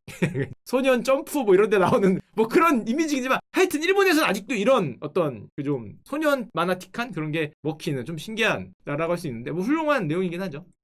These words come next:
게다가 제가 대학 동아리 애들을 만나서 한 다섯 개 정도 찍었는데 지금 두 개밖에 안 올랐거든요. 세 개 올렸나? 하여튼 세 개 정도 아직 안 올렸는데 천천히 올리려고 하고 있는데 이 대학 동아리 애들을 만났을 때 최다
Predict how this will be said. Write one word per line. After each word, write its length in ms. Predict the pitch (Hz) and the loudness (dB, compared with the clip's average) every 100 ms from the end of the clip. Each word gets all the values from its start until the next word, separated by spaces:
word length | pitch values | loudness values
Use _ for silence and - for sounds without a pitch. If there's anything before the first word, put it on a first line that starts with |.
| _ | _
게다가 460 | 196 202 190 202 131 | 0 2 2 2 2
제가 220 | 196 185 | 2 2
대학 300 | 170 220 226 | 2 2 0
동아리 460 | 175 180 175 175 165 | -2 2 4 4 2
애들을 280 | 151 190 185 | 2 2 2
만나서 500 | 113 127 131 160 127 | 0 -4 -4 -2 0
한 260 | 113 110 - | -2 -6 -10
다섯 200 | - 139 | -12 -4
개 60 | 214 | 0
정도 120 | 180 | -2
찍었는데 760 | 185 226 220 151 165 139 87 - | -2 -2 -2 -2 -2 -2 -4 -12
지금 140 | - 147 | -16 -8
두 100 | 180 | 2
개밖에 300 | 240 233 165 | 4 4 2
안 100 | 156 | 2
올랐거든요. 540 | 180 165 120 98 123 - - _ _ _ | 0 0 -6 -6 -12 -18 -20 _ _ _
세 100 | 202 | -4
개 120 | 226 | -4
올렸나? 440 | 170 120 104 147 - _ | -4 -4 -4 -8 -14 _
하여튼 140 | 185 185 | -12 -2
세 140 | 240 | 0
개 80 | 240 | 0
정도 160 | 233 196 | 0 0
아직 140 | 180 | 0
안 120 | 135 | 0
올렸는데 380 | 180 180 131 139 | 2 0 0 -6
천천히 420 | - - - 240 | -10 -16 -10 -2
올리려고 360 | 175 170 170 165 | 0 2 0 -2
하고 160 | 175 160 | -4 -4
있는데 460 | 120 131 139 87 _ _ _ | -6 -6 -6 -8 _ _ _
이 140 | 196 | -6
대학 300 | 151 226 269 262 | 0 2 2 -2
동아리 380 | 247 247 233 | 0 2 4
애들을 240 | 196 190 202 | 4 4 2
만났을 360 | 151 160 147 - | 2 -2 -6 -4
때 140 | 180 | -4
최다 560 | - 302 294 254 139 | 0 0 2 2 0